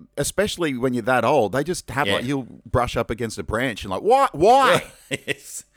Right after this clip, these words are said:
Speaker 2: It was
Speaker 1: What
Speaker 2: a,
Speaker 1: are you doing?"
Speaker 2: it was a pretty branch, yeah.
Speaker 1: Or, or no, or you don't even, like, just, I remember getting them in high school just in the middle of maths. I'm like, "There is nothing hot about
Speaker 2: Yeah.
Speaker 1: this." Anyway.
Speaker 2: Anyway, let's get back on the to-, on the topic.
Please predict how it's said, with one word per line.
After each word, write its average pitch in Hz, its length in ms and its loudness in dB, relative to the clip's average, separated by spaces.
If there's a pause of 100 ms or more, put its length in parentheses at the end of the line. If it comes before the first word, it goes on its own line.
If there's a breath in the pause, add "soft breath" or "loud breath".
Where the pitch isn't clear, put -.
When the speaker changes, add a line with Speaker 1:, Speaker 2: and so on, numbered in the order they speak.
Speaker 2:
It 110 180 -6
was 135 80 -10
Speaker 1:
What 240 140 2
Speaker 2:
a, - 20 2
Speaker 1:
are - 40 2
you 359 60 6
doing?" 202 360 4
Speaker 2:
it 101 80 -6
was 82 100 -10
a 90 40 -10
pretty 104 220 -6
branch, 113 440 -8 (100)
yeah. 80 320 -14
Speaker 1:
Or, 196 240 4
or 208 140 2
no, 180 320 0
or 202 120 2
you 202 120 -4
don't 214 160 -2
even, 160 340 -6
like, 151 160 -8
just, - 220 -10 (100)
I 175 120 0
remember 240 280 2
getting 147 240 0
them 123 100 -2
in 110 180 -4
high 123 240 -2
school 117 300 -4
just 107 240 -14
in 131 120 -4
the 123 60 -2
middle 120 200 -2
of 95 80 -2
maths. 123 380 -4
I'm 123 80 -6
like, 117 160 -4
"There 208 180 0
is 143 140 -4
nothing 151 560 -4
hot 127 400 0 (360)
about 117 280 2
Speaker 2:
Yeah. 78 60 -6
Speaker 1:
this." 113 520 -2 (1400)
Anyway. 76 320 -8 (960)
Speaker 2:
Anyway, 95 260 -4
let's 131 220 -4
get 107 280 -4
back 104 200 -6
on 90 140 -10
the 76 60 -14
to-, 87 240 -12
on 90 120 -14
the 76 80 -16
topic. 76 340 -16